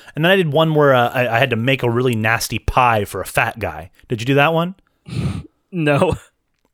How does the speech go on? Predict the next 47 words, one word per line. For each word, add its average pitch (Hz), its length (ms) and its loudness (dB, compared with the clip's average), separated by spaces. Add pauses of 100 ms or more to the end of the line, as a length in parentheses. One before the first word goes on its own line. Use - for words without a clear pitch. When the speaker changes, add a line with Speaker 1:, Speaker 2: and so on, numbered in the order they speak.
(400)
Speaker 1:
What, 208 300 4
what 269 120 4
did 320 100 2
you 311 120 4
do? 220 400 4
'Cause 175 160 4
these 302 180 6
are, 349 80 6
like, 262 160 4
just - 200 0
the 208 60 2
quests - 540 2
in, 190 80 4
Speaker 2:
Dude. 190 80 6
Speaker 1:
like, 190 140 2
the 185 100 0
quest - 380 2
page. 98 480 -4 (180)
Speaker 2:
The 160 260 4
fucking, 202 680 -2
the 160 480 2
archaeology 165 580 2
took 139 220 -4
so - 480 0
long. 135 580 0 (680)
Like, 139 420 0 (100)
it 151 200 0
took 160 260 0
forever. 143 560 0
And 165 160 2
then 175 100 2
also 165 380 2
I 156 120 2
got 180 180 2
lost 147 420 0
for 127 160 0
a 120 60 2
while 113 260 2
because 135 240 -2
I 139 80 4
didn't 156 240 -2
know 156 160 2
how 156 120 2
to 151 100 0
fucking 151 380 -2
read 135 280 -2
the, 131 380 4